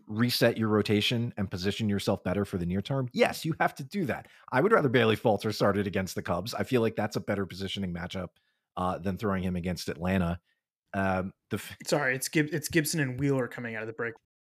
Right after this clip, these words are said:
Speaker 2: Gibson and then Wheeler pitches that Saturday, so he'll miss, he misses the Braves then, right? Why are they doing that? Yeah,
Speaker 1: Well, I
Speaker 2: he'll
Speaker 1: think
Speaker 2: miss
Speaker 1: that
Speaker 2: the
Speaker 1: deserves a
Speaker 2: Braves.
Speaker 1: closer look.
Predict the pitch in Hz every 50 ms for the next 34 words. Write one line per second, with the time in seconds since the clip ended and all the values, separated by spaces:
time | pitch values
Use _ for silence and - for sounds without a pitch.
0 | _ _ - 180 185 185 - - 190 185 180 - 156 143 139 135 143 147 151 151
1 | 147 147 156 143 - 139 127 120 127 123 120 - - - 123 120 117 117 117 117
2 | 117 - 120 113 139 135 139 127 123 139 156 - - - 156 135 147 160 160 170
3 | 220 - 339 285 175 - - - - - - 107 139 143 - - 147 139 143 139
4 | 175 214 - - 190 233 269 269 262 240 254 240 247 240 233 247 247 214 - -
5 | _ _ _ _ _ _ _ _ _ _ _ _ _ _ _ _ _ _ _ _
6 | _ _ _ _ _ _ _ _ _ _ _ - 170 175 170 170 185 151 156 196
7 | - - 127 104 - - 107 101 92 85 95 - - 90 85 - 92 98 104 80
8 | 76 - _